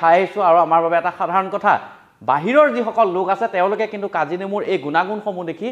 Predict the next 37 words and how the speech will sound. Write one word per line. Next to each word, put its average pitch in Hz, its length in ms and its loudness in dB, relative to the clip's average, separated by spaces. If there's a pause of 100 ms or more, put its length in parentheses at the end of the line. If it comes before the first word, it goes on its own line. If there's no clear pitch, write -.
(340)
আচৰিত 165 420 0
হৈছে। 107 220 -10 (460)
আটাইতকৈ 294 380 2
ভাল 190 300 4
লগা 233 160 4
কথাটো 220 300 -4
হৈছে 240 180 -2
যে 254 100 0 (340)
কাজিৰঙা, 240 720 2
আ, 165 220 2
কাজি 165 300 2
নেমুৰ 247 340 0
যি 196 180 -8 (200)
সুস্বাদু 180 540 0 (420)
বা 156 80 0
সু-, 185 380 -8
সুঘ্ৰাণ 190 440 2
আছে, 135 220 -6 (360)
কাজি 156 220 -4
নেমু 214 200 -4
কটাৰ 196 280 -2
লগে 196 140 -4
লগে 190 180 -6
যিটো 170 200 -8
গোন্ধ 143 340 -6 (200)
বাহিৰ 139 260 0
হয় 135 260 2 (240)
বা 156 80 -4
যিটো 170 180 -6
গোন্ধ 165 240 -4
ওলায়, 151 420 4 (320)
সেই 226 140 0
গোন্ধটো 202 360 -4
কিন্তু 190 200 -8
আপুনি 170 180 -6
বেলেগ 143 360 -2
নেমুত 165 260 -8